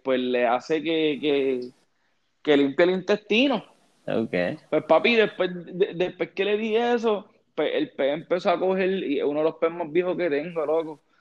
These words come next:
Speaker 1: Y, y son de agua dulce, no son de agua salada, que no son tan caros, pero como que a uno le,
Speaker 2: ¿Qué coge?
Speaker 1: papi, es un
Speaker 2: Sí,
Speaker 1: ser,
Speaker 2: le
Speaker 1: ¿me
Speaker 2: coge,
Speaker 1: entiendes?
Speaker 2: le coge
Speaker 1: Uno
Speaker 2: cariño.
Speaker 1: como que fue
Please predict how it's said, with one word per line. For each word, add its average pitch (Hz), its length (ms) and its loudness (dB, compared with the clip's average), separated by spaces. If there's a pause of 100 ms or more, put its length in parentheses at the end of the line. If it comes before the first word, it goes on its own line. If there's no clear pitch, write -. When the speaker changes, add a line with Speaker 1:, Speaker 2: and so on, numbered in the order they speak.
(340)
Speaker 1:
Y, 131 840 4 (100)
y 135 60 2
son 135 180 -2
de 131 60 6
agua 165 220 8
dulce, 156 260 4
no 160 100 2
son 147 160 -6
de 147 80 4
agua 160 180 6
salada, 151 360 4
que 165 80 -4
no 143 100 -6
son 139 200 -8
tan 151 180 -6
caros, 170 280 2
pero 139 200 2
como 120 240 -2
que 110 80 -2
a - 80 0
uno 131 180 -6
le, 147 220 -2
Speaker 2:
¿Qué 110 120 0
coge? 117 300 4
Speaker 1:
papi, 131 300 -2
es 135 60 4
un 135 180 -4
Speaker 2:
Sí, - 40 -20
Speaker 1:
ser, - 240 2
Speaker 2:
le 117 120 6
Speaker 1:
¿me 120 40 -2
Speaker 2:
coge, 107 180 6
Speaker 1:
entiendes? 123 340 0
Speaker 2:
le 104 160 -4
coge 110 160 0
Speaker 1:
Uno 139 100 -2
Speaker 2:
cariño. 113 240 8
Speaker 1:
como 151 140 8
que 143 160 4
fue 139 260 2